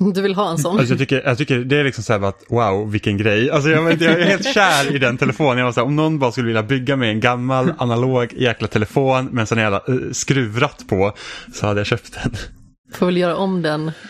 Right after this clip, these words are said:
Speaker 1: telefonen som vi har i vardagsrummet.
Speaker 2: Ja, men jag är inte tillräckligt händig för
Speaker 1: Göra
Speaker 2: att jag
Speaker 1: om
Speaker 2: ska
Speaker 1: den här
Speaker 2: kunna göra det. Alltså, det är
Speaker 1: sextiotalstelefonen.
Speaker 2: så här, jag har typ tummen mitt i handen.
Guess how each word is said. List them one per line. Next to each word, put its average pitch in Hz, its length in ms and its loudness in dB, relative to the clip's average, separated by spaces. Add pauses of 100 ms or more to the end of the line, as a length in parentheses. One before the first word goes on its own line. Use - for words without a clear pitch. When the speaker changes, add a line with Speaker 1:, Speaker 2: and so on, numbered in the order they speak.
(160)
Speaker 1:
telefonen 160 540 -2
som 160 140 -4
vi 156 80 -2
har 151 380 -2
i 156 380 -2
vardagsrummet. 160 560 -2
Speaker 2:
Ja, 110 60 -2
men 123 120 -2
jag 135 240 -2
är - 40 -2
inte 98 140 -4
tillräckligt 92 300 -2
händig 90 320 -4
för 185 60 2
Speaker 1:
Göra 180 60 2
Speaker 2:
att 175 60 0
jag 175 80 0
Speaker 1:
om - 40 -2
Speaker 2:
ska 170 80 -4
Speaker 1:
den 156 100 -4
här - 60 -2
Speaker 2:
kunna 170 120 0
göra 170 260 -4
det. - 80 0
Alltså, 165 240 -2
det 156 40 -2
är - 40 -4
Speaker 1:
sextiotalstelefonen. 95 520 -2
Speaker 2:
så - 120 -6
här, 101 60 0
jag 110 80 0
har 107 120 0
typ 98 200 -8
tummen 87 300 -2
mitt 82 180 -4
i - 40 2
handen. 87 500 -4